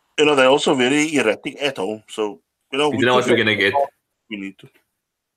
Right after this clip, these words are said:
Speaker 2: Yeah, so it's, it's gonna be tough, but, you know, the way we've been playing now, if you had to tell me that midpoint in our season, just after the new year, I would have said, "Ah, I don't know." But if Arsenal can keep up this momentum,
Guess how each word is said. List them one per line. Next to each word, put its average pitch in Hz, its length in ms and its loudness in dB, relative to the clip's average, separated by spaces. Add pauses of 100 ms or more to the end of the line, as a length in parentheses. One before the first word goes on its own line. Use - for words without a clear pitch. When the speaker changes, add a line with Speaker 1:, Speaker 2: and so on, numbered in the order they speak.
(720)
Speaker 2:
Yeah, 107 220 -4
so 117 260 2
it's, 113 180 -2
it's - 160 -10
gonna 151 200 0
be 160 140 -4
tough, 170 300 -2
but, 123 260 -2 (360)
you 117 80 -6
know, 143 400 0 (520)
the 135 180 0
way 127 200 4
we've 156 200 0
been 147 200 -4
playing 147 320 -2
now, 117 180 0
if 131 160 -2
you 143 60 -2
had 143 80 -4
to 147 60 -8
tell 165 260 -2
me 160 140 -4
that 139 200 -2
midpoint 147 440 -6
in 143 100 -8
our 139 100 -4
season, 139 380 -10
just 135 180 -8
after 139 340 -6
the 127 120 0
new 117 180 -4
year, 117 240 2
I 110 140 -4
would 110 160 0
have 110 160 -2
said, - 240 -10 (120)
"Ah, - 300 -10
I 117 140 -2
don't 117 340 2
know." 104 400 -4 (400)
But 123 340 -2
if 165 140 0
Arsenal 160 400 -2
can 151 80 -10
keep 156 180 -12
up 127 160 -2
this - 140 -10
momentum, 120 720 -2